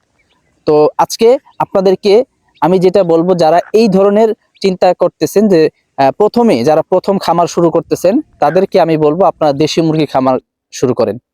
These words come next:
অর্থাৎ দেশি মুরগি নিয়ে কাজ শুরু করেন। কারণ কি, দেশি মুরগি নিয়ে খামার করলে কি লাভ হবে আজকের ভিডিওতে আমি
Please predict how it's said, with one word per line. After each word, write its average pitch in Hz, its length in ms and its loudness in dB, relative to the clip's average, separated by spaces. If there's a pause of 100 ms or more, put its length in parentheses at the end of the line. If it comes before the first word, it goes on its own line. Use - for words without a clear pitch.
(600)
অর্থাৎ 170 220 -2
দেশি 185 240 0
মুরগি 208 240 0
নিয়ে 190 160 0
কাজ 160 180 -2
শুরু 135 200 -2
করেন। 110 220 -2 (500)
কারণ 196 280 0
কি, 247 120 0 (640)
দেশি 196 240 0
মুরগি 233 240 2
নিয়ে 226 160 4 (100)
খামার 214 320 -2
করলে 208 240 0
কি 254 200 0
লাভ 226 200 2
হবে 170 180 0
আজকের 143 300 -2
ভিডিওতে 180 360 0 (140)
আমি 185 180 0